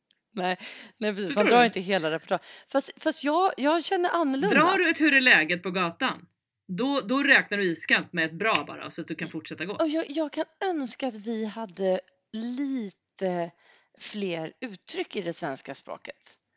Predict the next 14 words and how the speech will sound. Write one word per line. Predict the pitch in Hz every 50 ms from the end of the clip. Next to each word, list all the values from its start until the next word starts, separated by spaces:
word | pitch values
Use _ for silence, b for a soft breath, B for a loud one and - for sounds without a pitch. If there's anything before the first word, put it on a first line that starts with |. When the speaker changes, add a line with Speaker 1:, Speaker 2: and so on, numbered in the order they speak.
| _ _ _ _ _ _ _ _
Speaker 2:
Jajamän. | - 208 190 180 170 175 208 240 247 196 151 135 143 - -
Speaker 1:
Eh, | 226 240 233 220
för, | - - 269 269 -
för, | - 277 269 269 -
för | - - 277 277
liksom, | 240 262 - - 285 254 254 - -
jag | - 208 233 269 302 320
tycker | - 370 - 403
det | 392 392
är |
väldigt | 349 294 208 170 - -
fint | - - - - - - - 453 427 160 127 - - - _ - - -
med, | 185 180 165 151 151 147 147 147 143 B B B B B B B B B B B _ -
eh, | - - - 53 50 50 50 - -